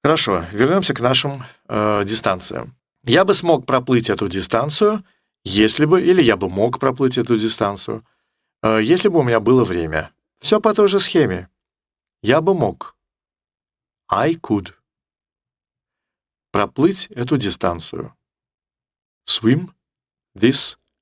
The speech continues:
distance. Could — это не первый глагол. Он вообще не глагол. Значит, swim — это не второй глагол. Никаких to не нужно.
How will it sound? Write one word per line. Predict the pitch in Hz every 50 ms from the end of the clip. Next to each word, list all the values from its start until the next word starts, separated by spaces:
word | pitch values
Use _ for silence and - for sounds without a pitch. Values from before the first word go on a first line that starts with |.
| _ _ _ -
distance. | - 127 - - - - - - - - - - _ _ _ _ _ _ _ _ _ _ _ _ _ -
Could — | - 180 196 180 -
это | - 110 101 113 107
не | 107 107 104
первый | - - 104 101 104 113 127
глагол. | 131 147 156 156 139 110 95 95 110 - _ _ _ _ _ _ _ _ _ -
Он | 98 98
вообще | 101 104 - - 131
не | 113 101
глагол. | 92 95 95 90 - - 92 - _ _ _ _ _ _ _
Значит, | - 104 98 - 104 87
swim — | - - - 104 110 135 170 185 185 - _ _ _ _ _
это | - - - 131
не | 123 110 107 110 120
второй | 117 - - 151 139 127 113 117
глагол. | 117 120 117 104 87 90 90 92 - -
Никаких | 117 107 107 113 117 139 180 180 -
to | - 156 151
не | 147 131
нужно. | 101 90 90 80 - - -